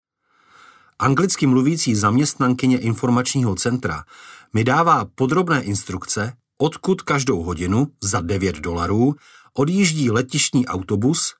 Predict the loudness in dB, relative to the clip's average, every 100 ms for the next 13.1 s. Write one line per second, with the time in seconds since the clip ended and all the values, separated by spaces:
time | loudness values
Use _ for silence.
0 | _ -2 0 0 0 0 -2 -2 0 2
1 | 2 0 0 -2 0 2 2 0 -2 -6
2 | -6 -4 -2 -2 0 0 0 2 2 0
3 | -2 -6 -6 -6 -4 -4 -4 -4 -4 -6
4 | -14 -18 _ _ _ _ _ _ _ _
5 | _ _ _ _ _ _ _ -2 2 2
6 | 2 2 2 0 -4 -8 -6 -2 -2 -2
7 | 0 0 0 0 -2 -8 -16 _ _ _
8 | _ _ _ _ _ _ _ -4 0 2
9 | 4 2 2 2 0 0 0 0 -2 -2
10 | -8 -12 -20 _ _ _ _ _ _ _
11 | _ _ _ _ _ _ _ 0 2 2
12 | 2 4 4 2 0 0 2 2 0 -2
13 | -4